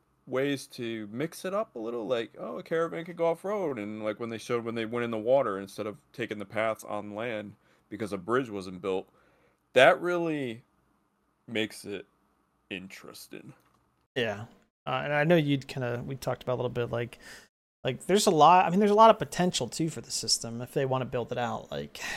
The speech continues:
Speaker 2: um, like, you'd mentioned, like, how, like, how our season's gonna, like, potentially, like, you know, what if it's, like, snowing? Is, is, is it gonna be harder to transport stuff? Or maybe, like, you have to, like,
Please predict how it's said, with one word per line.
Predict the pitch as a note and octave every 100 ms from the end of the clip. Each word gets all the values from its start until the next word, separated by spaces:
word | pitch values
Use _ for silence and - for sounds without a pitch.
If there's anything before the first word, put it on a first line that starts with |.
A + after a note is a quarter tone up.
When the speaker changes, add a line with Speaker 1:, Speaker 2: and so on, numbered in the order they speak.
| - - -
Speaker 2:
um, | - B2 A#2 A2 A2+ - - _ _ _ -
like, | A#2 -
you'd | D3 C#3
mentioned, | C#3+ - C3
like, | A2+ A#2 - - - _ _ -
how, | C#3 C#3+
like, | D#3+ -
how | C#3
our | D#3
season's | - G3+ A3 E3 C3 -
gonna, | C3+ A2+
like, | A2+ A#2 - - - _ -
potentially, | D3+ C3 - C3 B2
like, | A#2 -
you | - D3
know, | C3
what | C#3+
if | D3
it's, | D3+ -
like, | D#3+ D3+
snowing? | - - G3+ G3 C3+ B2
Is, | A#2+
is, | B2 B2
is | D#3 C3+
it | C#3 -
gonna | C#3
be | B2+
harder | - D3 D3+ D3
to | C3+
transport | - D#3 - - A2
stuff? | - A2+ G#2+ -
Or | A#2
maybe, | A#2+ A#2+
like, | B2 A#2
you | B2+
have | B2
to, | B2+
like, | B2